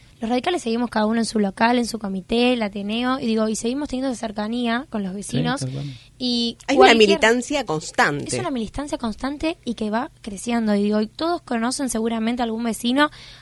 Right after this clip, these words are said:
Speaker 1: algún militante radical que le va a dar una mano, que lo va a escuchar, que lo va a acompañar, aún sin acompañar al partido a veces.
Speaker 3: Claro.
Speaker 1: Y,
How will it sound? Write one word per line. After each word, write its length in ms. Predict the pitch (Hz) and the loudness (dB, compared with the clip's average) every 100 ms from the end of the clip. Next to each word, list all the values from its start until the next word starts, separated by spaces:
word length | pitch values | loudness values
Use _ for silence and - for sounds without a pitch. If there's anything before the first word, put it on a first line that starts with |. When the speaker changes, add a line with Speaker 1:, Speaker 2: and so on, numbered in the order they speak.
| - | -4
Speaker 1:
algún 380 | 226 240 294 320 | -2 0 -2 -2
militante 580 | 285 233 262 277 302 - | -2 -2 -4 -2 -4 -6
radical 640 | - - 214 208 247 294 359 - - - - | -12 -6 -4 2 6 6 4 -8 -20 -20 -10
que 100 | - | -2
le 120 | 208 | 2
va 80 | 220 | 4
a 40 | 311 | 4
dar 100 | 285 | 2
una 160 | 240 | 2
mano, 280 | 233 254 262 | 2 2 0
que 120 | 233 | -2
lo 100 | 202 | -2
va 60 | 226 | -2
a 40 | |
escuchar, 440 | 254 240 - 247 233 | -2 -2 0 0 0
que 120 | 220 | -4
lo 100 | 202 | -2
va 60 | |
a 40 | 226 | 0
acompañar, 480 | 262 240 247 277 330 - | -2 0 0 0 -2 4
aún 320 | 254 311 415 508 - - - - - - | 8 10 8 6 -6 -12 -18 -20 -20 -16
sin 220 | - 285 | -4 -2
acompañar 440 | 262 226 220 226 | 0 0 2 4
al 120 | 233 220 | 2 2
partido 360 | 208 208 202 | 0 2 2
a 60 | 190 | 2
veces. 400 | 180 - 175 - | 0 -2 -8 -10
Speaker 3:
Claro. 300 | - 139 - 208 - - - - - | -10 -10 -10 -12 -14 -18 -20 -12 2
Speaker 1:
Y, 540 | 269 254 247 240 - | 4 6 6 4 0